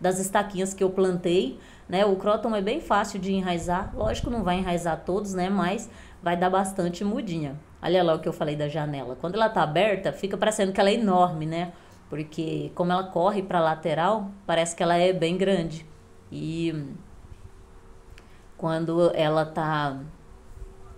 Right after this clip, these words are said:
fechada, e a gente vê que é só o espacinho, né? Ali, é, é pequeno mesmo, do tamanho de uma porta tradicional.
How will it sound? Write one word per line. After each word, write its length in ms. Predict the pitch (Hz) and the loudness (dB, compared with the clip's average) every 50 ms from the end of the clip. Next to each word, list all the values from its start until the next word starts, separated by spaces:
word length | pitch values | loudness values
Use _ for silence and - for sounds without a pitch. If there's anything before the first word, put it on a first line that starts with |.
| - - - - - - - - | -20 -18 -18 -18 -18 -18 -14 -12
fechada, 720 | 170 - 214 202 196 202 - 180 160 170 185 190 196 185 | -6 0 0 2 2 2 4 4 4 4 4 4 4 4
e 80 | 175 170 | 4 4
a 80 | 165 165 | 4 2
gente 280 | 160 180 175 180 214 | 0 -2 -4 -2 0
vê 140 | 208 190 170 | 0 0 0
que 140 | - - 175 | 0 0 -2
é 60 | 160 | -2
só 520 | 165 - - 190 202 233 269 359 359 339 - | -2 -2 0 2 4 4 4 4 2 0 -4
o 60 | - | -6
espacinho, 760 | 285 - - - 294 311 381 381 - - 254 262 269 277 277 139 | -6 -6 -4 -2 0 0 0 -2 -4 -4 -4 -2 -2 -4 -6 -4
né? 260 | - 185 233 240 - - - - - - - - | -4 -2 -2 -4 -4 -8 -14 -16 -18 -16 -6 -2
Ali, 380 | - 190 190 190 196 226 226 - - - - - - - - | 2 2 2 2 2 -2 -4 -8 -12 -16 -14 -14 -14 -8 -2
é, 340 | - 180 175 - 190 196 175 | 0 2 2 4 2 2 2
é 60 | - | 2
pequeno 580 | - - 302 294 - - 233 220 233 240 233 226 | 0 -2 -2 -2 0 0 0 2 2 2 0 0
mesmo, 440 | 202 185 196 208 - 202 214 208 190 | 0 0 0 0 -2 -4 -6 -6 -6
do 120 | 196 196 | -6 -4
tamanho 640 | 196 214 185 175 165 170 175 196 214 220 214 196 196 - - - - | -2 0 0 0 0 -2 -2 -2 -4 -4 -6 -8 -10 -12 -16 -16 -12
de 200 | 180 170 151 185 | -10 -8 -4 -2
uma 120 | 196 226 220 | -2 -2 -2
porta 360 | 220 196 180 196 196 202 196 | -2 -2 -2 -2 -2 -2 -4
tradicional. 640 | 196 185 185 175 180 - - 208 196 190 151 151 | -2 0 0 0 -2 -2 -4 -2 -2 -2 -2 -4